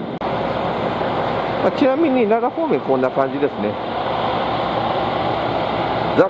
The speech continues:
閑散って感じですけど、あまり東海側とそこまで大差がないんですよね。ピークの時間はね、確かに多いですよ。多いんですけど、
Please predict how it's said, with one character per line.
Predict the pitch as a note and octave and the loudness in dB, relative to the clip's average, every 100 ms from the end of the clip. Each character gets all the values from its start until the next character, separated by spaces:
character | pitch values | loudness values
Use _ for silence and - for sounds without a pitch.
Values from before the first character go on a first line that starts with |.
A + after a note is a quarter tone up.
| - | 2
閑 | D3 D3+ | 2 2
散 | D3+ E3+ | 2 0
っ | |
て | D#3+ | 2
感 | - C3 B2 | 0 0 2
じ | B2+ | 4
で | B2 | 2
す | - - | -2 -2
け | A#2 | 2
ど、 | G2 F#2 - - - - - A#2+ A2+ - - - - - - - | 2 2 -2 -8 -8 -6 -4 -2 -2 -2 -2 -2 -2 -2 -2 -2
あ | - | 0
ま | D4 F#3+ | 2 2
り | F#4 F#4+ F4+ - - - | 6 4 4 -2 -6 4
東 | G#3+ G#3+ | 6 6
海 | A#3 A#3 | 4 2
側 | A#3 A#3+ | 2 2
と | A#3+ C#4+ | 0 -2
そ | - | 0
こ | C3 D#3 | 4 4
ま | C#3+ E3 | 4 2
で | F#4 D#4 - - | 2 -2 -4 0
大 | D#4+ | 0
差 | - | 2
が | C3+ | 0
な | A#2+ | 2
い | D#3+ | 2
ん | |
で | F3 | 0
す | - | 0
よ | A2 | 2
ね。 | B2+ - - - - - | 0 -2 -10 -8 -2 4
ピ | |
ー | C4 | 4
ク | D4 | 6
の | D4 | 4
時 | C#4 | 4
間 | E4+ C#4+ D#4 | 4 4 4
は | |
ね、 | D4 F4+ G#4 - - - - - - - - | 2 0 -4 -8 -8 -6 -4 -2 -2 2 4
確 | E3+ | 6
か | - | 4
に | C#3+ | 4
多 | C3+ F3 | 6 6
い | |
で | G#2+ | 4
す | G#2 | 2
よ。 | D3+ E3+ - - - - - - - - - - - - - - - | 0 0 -6 -6 -4 -2 -2 -2 -2 0 0 0 -2 -2 -2 -2 4
多 | G3 | 6
い | F3 | 6
ん | |
で | A2 | 4
す | - | 4
け | B2+ | 4
ど、 | A3 B2 | 6 4